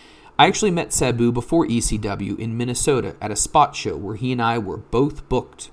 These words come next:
Right away, I knew when Sabu was focused. He wanted to succeed in the business. It was extremely important for him, even as a young man.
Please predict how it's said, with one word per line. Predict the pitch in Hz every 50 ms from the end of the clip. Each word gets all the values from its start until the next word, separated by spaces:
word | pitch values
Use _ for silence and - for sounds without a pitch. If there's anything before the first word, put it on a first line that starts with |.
| - -
Right | 107 113 110 120 151
away, | 151 147 151 147 135 117 117
I | 117 120 120
knew | 123 127 123 117
when | 104 101 104
Sabu | 120 - - 113 110 110 117 120 117
was | 113 120 117 -
focused. | - - 135 127 120 - - - - - - - - - - - - - - - _ -
He | - - 117
wanted | 123 120 117 120 120 107 104
to |
succeed | 104 - 123 - - - 120 117
in | 113
the | 110 104
business. | 107 110 107 101 104 - 87 - - - - - -
It | - -
was | 120 123 120
extremely | 113 - - - - - - 131 127 127 127 135 147
important | 139 135 143 - - 139 - - -
for | - 113
him, | 101 104 101 95 - - -
even | 139 151 170 160 120 107 -
as | - 110 95 95
a | 104
young | 104 110 107 104 104
man. | 107 110 107 95 76 67 -